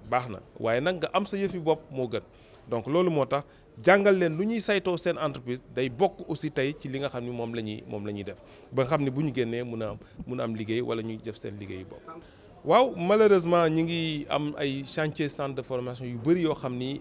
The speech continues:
euh, egguñu wala ñi ngi nekk ci ay jafe-jafe, mais à côté aussi am na yoo xam ni yu, yu baax la tey yoo xam ni ñu ngi ñuy jox vraiment satisfaction.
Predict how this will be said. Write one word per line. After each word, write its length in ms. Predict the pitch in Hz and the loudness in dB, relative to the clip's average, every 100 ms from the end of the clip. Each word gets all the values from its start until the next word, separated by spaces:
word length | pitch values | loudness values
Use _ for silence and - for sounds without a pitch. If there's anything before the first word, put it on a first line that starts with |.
| - | -4
euh, 580 | 123 120 117 113 110 117 - | -2 -2 -2 -2 -2 -4 -6
egguñu 540 | 151 139 139 147 151 | -4 -2 -2 -4 -2
wala 160 | 131 127 | -2 -2
ñi 80 | 127 | -4
ngi 100 | 135 | -4
nekk 200 | 123 127 | -4 -6
ci 80 | 120 | -6
ay 120 | 117 120 | -6 -4
jafe-jafe, 500 | 110 117 113 196 247 - - - - - - | -6 -6 -4 -4 -6 -14 -20 -20 -20 -20 -8
mais 100 | 127 | -2
à 100 | 135 | 0
côté 220 | 190 185 | 0 0
aussi 160 | 240 202 | -2 0
am 120 | 156 | 0
na 80 | 151 | 0
yoo 80 | 139 | 0
xam 140 | 139 | -2
ni 80 | 185 | -4
yu, 140 | 214 190 170 | -4 -6 -6
yu 80 | |
baax 240 | 175 175 156 | 4 4 4
la 100 | 135 | 0
tey 180 | 113 120 | 0 -2
yoo 120 | 127 | -2
xam 160 | 131 | -4
ni 80 | 147 | -4
ñu 120 | 143 | -4
ngi 120 | 135 131 | -6 -4
ñuy 20 | |
jox 140 | 127 117 110 | -6 -6 -4
vraiment 300 | 120 131 127 | -4 -2 -4
satisfaction. 640 | 127 120 117 117 - | -6 -8 -10 -12 -10